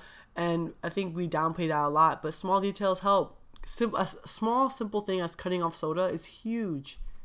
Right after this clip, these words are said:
huge, you know? And we don't, we don't see it that way. We're like, "Oh, like, but still, I'm still fat. Like, who cares if I cut off soda or whatever," you know? Yes, you can, it's all about perspective. You can see it as, "Oh, what's the point of cutting off soda if I'm still eating shit?"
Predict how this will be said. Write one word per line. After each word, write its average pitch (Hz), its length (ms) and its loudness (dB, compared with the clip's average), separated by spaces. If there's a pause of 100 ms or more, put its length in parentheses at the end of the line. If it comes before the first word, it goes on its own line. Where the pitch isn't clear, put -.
(200)
huge, - 640 0 (520)
you 175 80 -2
know? 175 280 2 (360)
And 185 400 0
we 202 80 2
don't, 208 160 4
we 202 60 2
don't 214 180 2
see 233 100 -2
it 220 80 -2
that 160 100 4
way. 156 60 2
We're 170 120 4
like, 196 140 -4
"Oh, 247 220 4
like, 185 260 2 (120)
but 185 80 -4
still, 190 260 0
I'm 165 120 2
still 185 180 0
fat. 170 320 2
Like, 147 140 -2
who 180 100 -2
cares 170 180 -2
if 160 100 0
I 151 40 -4
cut 156 140 -4
off 143 100 0
soda 139 380 -6 (300)
or 147 360 0
whatever," 160 300 0
you 143 60 -4
know? 160 220 -4 (380)
Yes, 220 500 4
you 175 220 -2
can, 190 420 0
it's 185 140 -2
all 220 80 8
about 196 200 8
perspective. 180 540 -2
You 175 80 -6
can 180 120 0
see 180 220 -2
it 170 100 2
as, 151 260 0
"Oh, 185 180 6
what's 165 180 0
the 180 60 -4
point 185 220 0
of 170 80 -2
cutting 170 200 0
off 156 120 0
soda 175 400 0
if 180 100 -6
I'm 156 100 -6
still 170 220 -2
eating 156 200 -2
shit?" - 340 -4